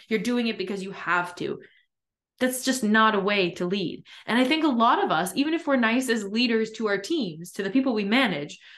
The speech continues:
we're not actually that nice to ourselves. And we're pretty authoritarian when it comes to how we manage that internal voice. And so that's the aim of this podcast, is to bring more self-leadership to the world.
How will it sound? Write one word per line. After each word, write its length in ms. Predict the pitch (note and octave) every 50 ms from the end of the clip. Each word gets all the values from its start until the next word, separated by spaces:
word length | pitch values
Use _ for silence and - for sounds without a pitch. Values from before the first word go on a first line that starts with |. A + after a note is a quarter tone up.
| - - - _ -
we're 140 | B3 C4
not 260 | C#4 D#4 D#4 F#4 G#4+ G4
actually 380 | F#4+ F4+ F#4 - D#4+ D#4 D#4+
that 180 | D4+ C#4 C#4 C4
nice 220 | C4+ C4+ C4+ C4+
to 100 | - B3
ourselves. 580 | A3 A3+ A3+ - F#3+ D#3+ - - - - - - _ _ _ -
And 80 | A3 A3+
we're 100 | B3 A#3+
pretty 240 | - F4+ F#4 F#4 F#4
authoritarian 760 | F4+ F#4 E4 D4 D4 D4 D4 C#4+ C4+ A#3+ B3 B3+ B3 A#3+
when 120 | A#3 A#3 A3+
it 80 | A3+
comes 220 | A3+ A#3 A3 A3 -
to 60 | A3+
how 120 | G#3+ G#3
we 100 | G#3 G#3+
manage 400 | G#3 G3+ G3+ G3+ G3 G3+ G3 F3+
that 160 | F#3+ F#3 F3+ F3+
internal 460 | F3+ F#3 - A3 G#3 G3+ G3 F#3 F3
voice. 400 | E3+ E3 - - - - - - - - - - - - _ _ -
And 120 | A3 A3+ A3
so 460 | - A#3+ A3 G#3+ G#3 G3+ G3 - - _ _ _ _ _ _ _ _ _ _ _ _ _ _ -
that's 260 | B3+ C#4 D4+ D4 -
the 120 | - -
aim 100 | B3+ C#4
of 120 | C#4 C#4 A#3+
this 120 | C4+ C4
podcast, 760 | C4 - G3 F#3+ A3+ D4+ D4+ - - - C4+ - - - -
is 80 | G3 -
to 100 | - G#3+
bring 400 | F#3 F#3 G#3+ A#3 B3 C4+ D4 C#4+
more 220 | B3+ A3+ A3+ A#3+
self-leadership 920 | A#3+ - - - A3 A3 C#4 D4 D4 - A3 A3 A3 A#3 A#3+ A3+ B3 A#3 -
to 120 | - A3 G3
the 100 | G#3+ G#3
world. 480 | F#3 G#3+ G#3+ G3+ F#3 E3 D#3+ - -